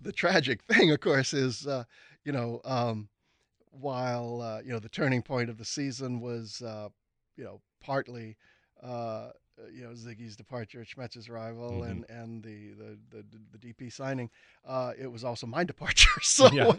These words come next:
Speaker 1: <laughs> I only got the bad part of the
Speaker 2: Yeah.
Speaker 1: season.
Speaker 2: Yeah, that's, uh, that was unfortunate too. You had, you had the, the weird arc,
Speaker 1: <laughs>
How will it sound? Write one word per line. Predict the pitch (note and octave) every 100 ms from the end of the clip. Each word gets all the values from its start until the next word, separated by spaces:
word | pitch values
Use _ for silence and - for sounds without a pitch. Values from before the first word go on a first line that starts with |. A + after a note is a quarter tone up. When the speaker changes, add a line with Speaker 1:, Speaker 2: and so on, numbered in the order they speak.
| C3
Speaker 1:
<laughs> | D#3+ -
I | -
only | A3 G3 D3
got | C#3+ -
the | A#3
bad | F3+ - -
part | - -
of | -
the | C6+
Speaker 2:
Yeah. | E3 - A#2
Speaker 1:
season. | - - _ - - C3+ -
Speaker 2:
Yeah, | B2 B2+ G2+
that's, | A2 A2+ A#2+
uh, | G#2+ G#2+
that | A2+
was | A2+
unfortunate | A2 - A2+ - G#2 G2 -
too. | G#2
You | F#2+ G2 G2+
had, | C#3+ - - _ _ D#3 E3 E3 -
you | A2 G#2+
had | G#2+ G#2
the, | G#2 G#2+ G2+ F#2 A1+ -
the | - G2
weird | G2 A2 G#2
arc, | - G#2 F#2+ -
Speaker 1:
<laughs> | -